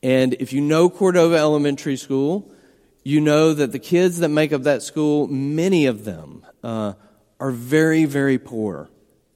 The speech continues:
And, um, we're taking a break right now 'cause summer's here. But there's gonna be another opportunity for you to get involved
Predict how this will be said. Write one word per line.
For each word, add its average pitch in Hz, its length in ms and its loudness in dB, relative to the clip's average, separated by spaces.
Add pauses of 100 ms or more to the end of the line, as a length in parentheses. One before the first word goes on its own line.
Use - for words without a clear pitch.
(500)
And, 143 440 0
um, 131 360 2
we're 143 180 0
taking 156 320 -2
a 170 40 -2
break 135 320 -2
right 131 220 0
now 127 240 -2
'cause 139 220 -8
summer's 131 420 -4
here. 113 260 0
But 131 420 -10
there's 143 160 2
gonna 151 140 0
be 147 120 4
another 165 380 2
opportunity 127 920 -4 (500)
for 143 140 0
you 151 220 4
to 190 80 2
get 170 160 4
involved 143 840 2